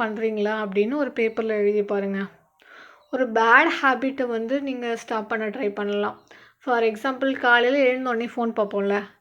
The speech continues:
அது மாதிரி. ஒரு ஹேபிட்டை ட்வென்டி ஒன் டேஸ்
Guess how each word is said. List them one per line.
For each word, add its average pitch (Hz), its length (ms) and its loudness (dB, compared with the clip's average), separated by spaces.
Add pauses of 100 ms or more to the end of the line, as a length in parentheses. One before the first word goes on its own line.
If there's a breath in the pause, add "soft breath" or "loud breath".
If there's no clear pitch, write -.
(160)
அது 214 220 -2
மாதிரி. 202 500 0 (500 loud breath)
ஒரு 233 180 4 (100)
ஹேபிட்டை 262 680 0 (100)
ட்வென்டி 339 400 0
ஒன் 262 300 0
டேஸ் 277 260 4